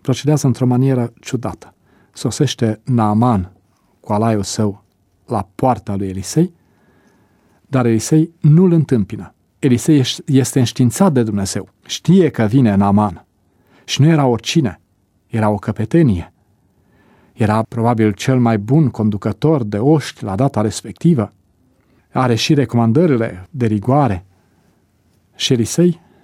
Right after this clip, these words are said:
nu-l întâmpină la poartă, ci îl trimite pe robul său și spune lui Naaman ce are de făcut. Atât de surprins,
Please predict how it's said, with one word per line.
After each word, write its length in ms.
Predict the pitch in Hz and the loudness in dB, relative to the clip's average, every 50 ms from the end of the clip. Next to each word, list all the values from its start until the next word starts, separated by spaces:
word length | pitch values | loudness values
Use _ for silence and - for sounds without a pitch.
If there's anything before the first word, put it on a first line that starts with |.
| _ _ _ | _ _ _
nu-l 260 | - 165 156 139 113 | 2 2 4 4 2
întâmpină 540 | 110 98 92 - 110 104 95 - 101 104 101 | 2 0 0 -2 -4 -4 -2 -4 -4 -4 -4
la 140 | 104 98 | -6 -8
poartă, 520 | 90 - - 117 120 123 - - 160 151 - _ _ _ _ _ _ _ _ _ _ _ _ _ _ _ _ _ _ _ | -8 -6 -4 -4 -4 -4 -6 -8 -8 -8 -8 _ _ _ _ _ _ _ _ _ _ _ _ _ _ _ _ _ _ _
ci 100 | - - | -4 -2
îl 60 | 135 | -2
trimite 400 | 117 - 127 123 135 143 - 123 | 0 0 2 2 2 2 0 -2
pe 300 | 113 - - 110 113 - - _ | -2 -2 -4 -4 -4 -6 -8 _
robul 400 | - 131 127 143 131 120 123 110 | -4 -2 0 0 0 -2 -4 -6
său 340 | - - - 117 131 156 143 - _ _ _ _ _ _ _ _ _ _ _ _ _ _ _ _ _ | -6 -4 -2 -2 -2 -2 -4 -8 _ _ _ _ _ _ _ _ _ _ _ _ _ _ _ _ _
și 160 | - - 156 | -2 -2 -2
spune 360 | 139 - - - 160 139 120 | -2 -2 -2 0 0 2 2
lui 140 | 113 117 113 | 2 0 0
Naaman 560 | 120 120 110 104 104 113 120 123 117 107 - - - _ _ _ - | 0 0 0 2 2 2 2 0 -2 -4 -8 -12 -20 _ _ _ -14
ce 220 | - - - 123 | -8 -6 -6 -4
are 220 | - 131 120 107 107 | -2 -2 -2 -2 -2
de 120 | 104 110 | -4 -6
făcut. 560 | - - 117 101 - - 87 - - - - _ _ _ _ _ _ _ _ _ _ _ _ _ _ _ _ _ _ _ _ | -6 -6 -6 -6 -6 -10 -16 -18 -20 -20 -20 _ _ _ _ _ _ _ _ _ _ _ _ _ _ _ _ _ _ _ _
Atât 380 | - 127 117 - 156 156 139 | -8 -8 -2 0 0 0 2
de 260 | 127 127 117 117 104 90 | 0 0 0 0 -2 -6
surprins, 880 | - - - - - 131 107 - - - 151 170 165 120 - - - - | -10 -12 -12 -6 -6 -6 -6 -4 0 2 4 4 4 2 0 -6 -12 -16